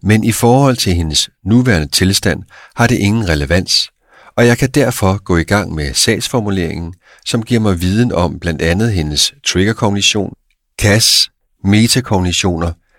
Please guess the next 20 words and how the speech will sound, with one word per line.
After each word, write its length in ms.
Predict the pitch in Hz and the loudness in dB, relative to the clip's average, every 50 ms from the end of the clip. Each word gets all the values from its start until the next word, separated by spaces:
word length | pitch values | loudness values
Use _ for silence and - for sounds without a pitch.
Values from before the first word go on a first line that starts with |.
| _ _ - | _ _ -2
samt 340 | - 117 101 90 90 - - - | 0 2 2 2 0 -4 -8 -10
hvilke 460 | 98 92 107 113 120 120 131 - - | -2 2 2 2 2 2 -2 0 0
andre 280 | 98 110 123 139 139 127 | 0 2 2 2 0 0
strategier 560 | - - 95 85 82 - - 87 87 82 80 | 0 0 0 -2 0 -2 -2 -2 0 0 -2
hun 180 | 73 92 95 | -2 -2 -2
anvender 520 | - 87 87 92 98 101 98 90 80 87 87 | -2 0 0 0 2 2 2 0 0 0 0
som 200 | - - 98 95 | 0 0 -2 -2
forsøg 420 | - - 107 - - 110 95 - - - | -2 -2 -2 0 2 0 0 -2 -4 -6
på 160 | - 107 95 87 - _ _ | -4 -4 -4 -4 -6 _ _
tankekontrol. 760 | - - 85 76 65 80 73 - 80 73 - - - - - - _ _ _ _ _ _ _ _ _ _ _ _ _ _ _ _ - _ | -4 -2 -2 -2 -2 -4 -6 -4 -4 -6 -6 -8 -10 -12 -12 -12 _ _ _ _ _ _ _ _ _ _ _ _ _ _ _ _ -10 _
På 120 | - 127 | 0 0
det 300 | 127 - 156 160 156 - | 2 2 2 0 0 -4
grundlag 540 | - 95 92 98 98 95 95 87 76 - - _ _ _ _ | -2 0 2 2 4 2 2 0 0 -4 -8 _ _ _ _
kan 120 | - 107 98 | 0 2 2
jeg 80 | 98 | 2
mere 220 | 98 101 101 110 107 | 4 2 2 2 0
præcist 640 | - - 104 - - - 147 139 120 - - - _ _ | 0 -2 -2 -2 0 0 0 -2 -2 -6 -8 -12 _ _
planlægge 560 | - - 85 82 85 87 90 90 82 80 85 87 | -6 -2 0 0 0 2 2 0 0 0 0 -2
sessionen. 600 | - - 87 - - 78 69 - - 69 65 - _ _ _ _ _ _ _ _ _ _ _ _ _ _ _ _ _ _ _ _ _ _ _ _ _ _ _ _ _ _ _ _ _ | -2 -2 -2 -2 -2 -2 -4 -6 -10 -14 -16 -16 _ _ _ _ _ _ _ _ _ _ _ _ _ _ _ _ _ _ _ _ _ _ _ _ _ _ _ _ _ _ _ _ _
Sagsformulering. 920 | - - - 127 127 107 - - 107 90 85 82 80 73 73 78 76 71 67 | -2 2 2 2 2 2 0 0 0 0 2 2 0 0 -2 -6 -8 -10 -12